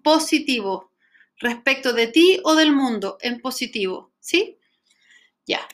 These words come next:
Por favor, ponle stop. ¿Ok? Yo voy a seguir. Asumiendo que tienes listo este trabajo,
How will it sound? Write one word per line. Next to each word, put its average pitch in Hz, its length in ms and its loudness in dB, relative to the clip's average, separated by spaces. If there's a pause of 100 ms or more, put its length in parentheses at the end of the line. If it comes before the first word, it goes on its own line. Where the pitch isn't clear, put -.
(1080)
Por 240 140 -6
favor, 269 440 -2
ponle 339 440 4
stop. - 560 -2 (1800)
¿Ok? 277 200 -4 (800)
Yo 277 140 2
voy 330 160 4
a 339 80 4
seguir. 311 420 -2 (1600)
Asumiendo 370 640 2
que 320 80 -2
tienes 320 340 2
listo 285 640 0
este 226 280 -6
trabajo, - 720 -4